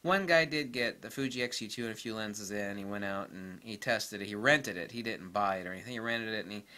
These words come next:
that's called filler. The point is, is, like, that was one video, maybe two. But these guys aren't talking about Fujifilm. And that is actually,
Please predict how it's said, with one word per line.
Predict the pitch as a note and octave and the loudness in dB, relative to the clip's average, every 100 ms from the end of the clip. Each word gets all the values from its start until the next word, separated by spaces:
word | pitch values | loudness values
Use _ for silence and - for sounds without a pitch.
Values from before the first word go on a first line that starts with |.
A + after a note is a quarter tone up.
| - - - | -18 -12 2
that's | C#4+ D4 | 4 4
called | C4+ F#3+ | 4 4
filler. | - E3 B2+ D2+ C#2 A2+ _ _ _ _ _ _ _ _ _ - - - - | 2 2 2 2 -6 -12 _ _ _ _ _ _ _ _ _ -16 -16 -12 -8
The | C3+ | 2
point | F#3+ F#3 | 4 6
is, | E3 D3+ | 6 4
is, | C3 | 6
like, | C#3 - | 6 8
that | C3+ | 6
was | C3 | 6
one | C3+ C#3 C#3 | 2 2 2
video, | A#2+ A#2 G#2 F#2 | 2 2 2 2
maybe | G#2 B2 A#2+ | 0 0 0
two. | - G#2+ D#2 D#2+ - _ _ - - - - _ - | -2 -2 -2 -8 -16 _ _ -20 -20 -20 -20 _ -8
But | C3+ | -2
these | E3+ F3+ | 0 2
guys | - F3 E3+ | 4 6 4
aren't | - D#3+ B2 | 2 0 0
talking | F#3+ A#3 G#3 C#3+ | 2 2 2 -2
about | A2 F2 | -2 -2
Fujifilm. | G#2 F#2 E2+ - D2+ C#2 D2 - _ _ _ _ _ _ _ - - - - - | -4 -6 -6 -8 -10 -12 -16 -20 _ _ _ _ _ _ _ -20 -20 -20 -16 0
And | C#3 | 4
that | F3 A#3+ | 8 8
is | B3+ | 8
actually, | G#3 G3 - G3+ G3 F#3 | 10 8 6 0 0 -2